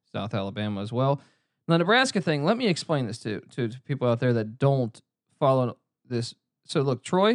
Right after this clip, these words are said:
we, we, we've, we've hyped up Troy all offseason. Troy is a team that you don't wanna fuck with because Troy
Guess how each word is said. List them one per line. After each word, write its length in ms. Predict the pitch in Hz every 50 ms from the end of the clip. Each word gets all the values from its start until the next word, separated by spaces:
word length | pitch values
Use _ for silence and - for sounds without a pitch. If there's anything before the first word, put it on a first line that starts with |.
| 247 233
we, 260 | 180 139 143 147 143
we, 200 | 147 156 139 131
we've, 300 | - 156 147 147 139 -
we've 200 | 160 170 160 - - -
hyped 220 | 156 175 175 - 180
up 80 | -
Troy 260 | - - 175 160 147
all 240 | 143 139 139 139 120
offseason. 360 | 117 - - 117 113 123 107
Troy 240 | - - 147 143 143
is 80 | 143 131
a 80 | 127
team 240 | 123 - 143 135 135
that 180 | 123 117 117 - _ _ _ _ _ _ _ _ _ _ _
you 120 | - 165 190
don't 80 | 202
wanna 140 | 170 147 147
fuck 220 | - 214 185 - -
with 260 | 98 78 123 _ _
because 240 | - 123 - 135 127
Troy 400 | - - 220 233 214 160 160